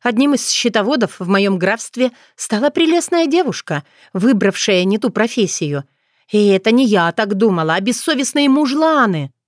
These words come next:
не желающие принимать на работу девушек,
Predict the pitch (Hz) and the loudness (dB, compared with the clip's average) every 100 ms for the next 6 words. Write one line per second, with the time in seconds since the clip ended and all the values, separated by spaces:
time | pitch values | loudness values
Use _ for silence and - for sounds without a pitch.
0 | _ _ _ 196 220 240 247 240 277 359 | _ _ _ 2 4 4 2 2 2 0
1 | 330 - 302 226 247 240 220 262 - 202 | -2 -2 -2 -2 0 2 2 0 -2 -2
2 | 185 185 220 196 208 208 151 - 147 | 0 -2 -2 -2 0 0 -2 -8 -10